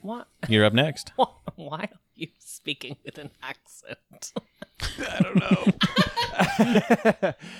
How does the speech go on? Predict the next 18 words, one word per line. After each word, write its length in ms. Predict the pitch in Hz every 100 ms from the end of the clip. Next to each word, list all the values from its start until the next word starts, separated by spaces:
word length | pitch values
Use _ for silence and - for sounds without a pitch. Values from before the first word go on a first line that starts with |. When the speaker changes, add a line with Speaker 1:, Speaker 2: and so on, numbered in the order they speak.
| - 147 120
Speaker 3:
Uh, 1000 | - 156 160 160 160 160 156 156 156 -
I, 460 | - 170 214 208 180
too, 460 | - 220 226 156 104
go 260 | 160 160
on 160 | 151 135
the 80 | 123
platform. 720 | 147 135 - 135 113 95 92 110
Speaker 2:
All 220 | 117 117
right, 280 | 135 165 117
you 80 |
go 100 | 123 131
over 80 |
to 60 | 123
the 40 |
vampire 360 | 120 131 127 139
hunter 140 | 139 127
spider. 420 | 139 170 131 107
Phew. 260 | - 277